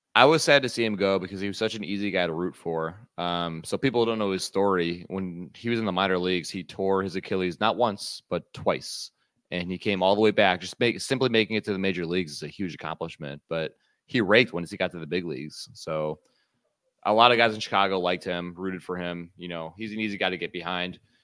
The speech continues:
Great guy in interviews to listen to if you ever get a chance to listen to any of his, uh, pressers or anything like that. Just an all-around good guy for baseball. So from that aspect, yes, I was sad to see him go for sure.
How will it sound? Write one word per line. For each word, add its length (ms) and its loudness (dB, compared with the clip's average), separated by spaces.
Great 200 8
guy 140 10
in 80 4
interviews 460 2
to 100 0
listen 260 0
to 160 2
if 60 0
you 80 2
ever 100 0
get 80 2
a 80 2
chance 280 -2
to 60 -4
listen 200 -2
to 80 4
any 140 2
of 60 0
his, 480 -2
uh, 180 0
pressers 440 4
or 60 0
anything 240 -4
like 180 -2
that. 300 4
Just 180 -2
an 40 2
all-around 420 4
good 120 -2
guy 160 0
for 120 -12
baseball. 540 -4
So 120 -4
from 140 -8
that 140 10
aspect, 400 4
yes, 240 2
I 60 0
was 160 0
sad 160 0
to 100 -4
see 140 -6
him 100 -6
go 300 -4
for 100 -8
sure. 320 -6